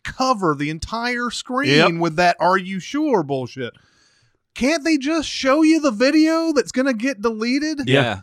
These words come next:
Speaker 1: Can't
Speaker 3: Yeah.
Speaker 1: they just say, "This is your, these are the videos. Are you sure?"
Speaker 2: Yeah. I've clicked out cancel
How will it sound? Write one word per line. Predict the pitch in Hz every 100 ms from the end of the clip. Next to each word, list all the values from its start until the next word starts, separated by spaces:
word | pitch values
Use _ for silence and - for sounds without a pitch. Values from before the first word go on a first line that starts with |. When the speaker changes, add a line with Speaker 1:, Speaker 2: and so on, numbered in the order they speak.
| -
Speaker 1:
Can't | 285 302
Speaker 3:
Yeah. | -
Speaker 1:
they | -
just | 294 -
say, | - 226 254 285 277
"This | 190 214
is | 254 233
your, | 233 240 147
these | 151 170
are | 220
the |
videos. | 226 339 349 233 208 208
Are | 190
you | 196
sure?" | 196 240 269 349 349 _ -
Speaker 2:
Yeah. | 143 123 _ -
I've | 151
clicked | - 180 165
out | 139
cancel | - 139 143 135 120 113 110